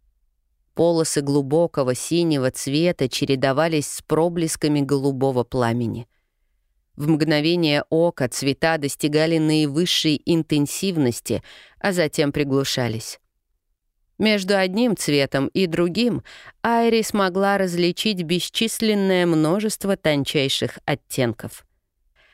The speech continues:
Если бы перед глазами всегда было что-то вроде этого, — думала она, — не захотелось бы делать ничего, кроме как смотреть. Не было бы причины делать что-то другое.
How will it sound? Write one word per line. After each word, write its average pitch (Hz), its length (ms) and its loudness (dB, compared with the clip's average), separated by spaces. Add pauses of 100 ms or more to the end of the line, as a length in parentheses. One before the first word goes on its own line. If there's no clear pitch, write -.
(360)
Если 196 460 2
бы 165 120 2
перед 160 300 0
глазами 160 640 2
всегда 151 640 0
было 147 300 2
что-то 160 360 -2
вроде 147 500 2
этого, — 143 540 -2 (240)
думала 147 600 2
она, — 139 280 0 (600)
не 247 160 4
захотелось 226 640 0
бы 185 140 0
делать 214 400 0
ничего, 208 800 0
кроме 190 380 0
как 196 280 -2
смотреть. 190 800 -2 (1000)
Не 277 340 4
было 196 260 2
бы 160 140 -2
причины 170 600 0
делать 180 340 0
что-то 208 360 -2
другое. 196 720 0